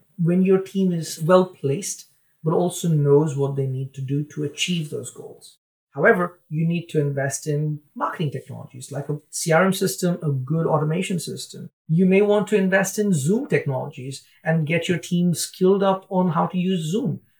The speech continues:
for running different forms of events, from a Zoom webinar to roundtables, et cetera. Those are the basic skill sets you need your team to know to be able to scale your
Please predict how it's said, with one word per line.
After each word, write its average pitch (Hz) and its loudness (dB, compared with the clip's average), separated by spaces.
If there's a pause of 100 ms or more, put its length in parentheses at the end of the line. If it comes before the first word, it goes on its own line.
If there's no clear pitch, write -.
(200)
for 156 8
running 160 2
different 160 -2
forms 175 -4
of 160 -2
events, 202 -4
from 139 -2 (420)
a 160 2
Zoom 165 4
webinar 156 4
to 143 2
roundtables, 147 0
et 143 -8
cetera. - -10 (760)
Those 214 10
are 226 8
the 190 4
basic 160 0
skill 165 -2
sets 143 -6
you 143 -2
need 165 -4 (160)
your 147 2
team 160 -4
to 135 -8
know 123 -6 (540)
to 170 0
be 156 -2
able 160 -2
to 143 -6
scale 151 0
your 131 -4